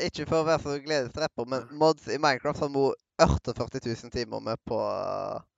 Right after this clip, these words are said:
Speaker 1: podcasten, så bare at man ikke snakker alt, at man ikke forsvinner alt for langt inn i
Speaker 2: Ja.
Speaker 1: det, Minecraft nå.
Speaker 2: Nei, jeg bare sier at,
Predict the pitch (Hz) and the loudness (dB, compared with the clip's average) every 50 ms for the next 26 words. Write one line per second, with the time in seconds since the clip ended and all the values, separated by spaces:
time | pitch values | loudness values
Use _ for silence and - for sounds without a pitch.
0 | _ _ _ _ _ - 135 123 110 - 123 123 - 151 147 139 131 127 135 135 | _ _ _ _ _ -2 -2 -2 -2 -2 -4 -4 -4 -8 -14 -14 -8 -2 0 0
1 | 123 120 110 - 120 117 123 - - - - 120 117 - - - - 110 107 - | 2 0 -2 -2 -6 -6 -6 -6 -8 -6 -4 -4 -4 -4 -6 -6 -6 -10 -10 -14
2 | - _ _ _ _ 127 123 120 131 123 127 - - 117 - - 117 - 123 120 | -20 _ _ _ _ -6 -6 -6 -4 -8 -8 -8 -10 -14 -12 -12 -12 -10 -10 -10
3 | - - - 131 113 98 - 120 113 110 104 117 110 113 113 - - - - - | -10 -4 -4 -4 -4 -4 -6 -8 -8 -6 -8 -10 -10 -10 -10 -8 -8 -8 -10 -12
4 | _ _ _ 117 113 110 107 - 110 - - - - - _ _ _ _ _ _ | _ _ _ -10 -10 -10 -10 -10 -12 -12 -12 -12 -16 -18 _ _ _ _ _ _
5 | _ _ _ _ _ _ _ _ _ _ _ _ _ _ _ - 202 220 220 _ | _ _ _ _ _ _ _ _ _ _ _ _ _ _ _ -14 -14 -14 -14 _
6 | _ _ - - 196 196 190 - 185 156 151 151 - | _ _ -6 -4 -4 -4 -2 -2 -2 -2 -2 -4 -6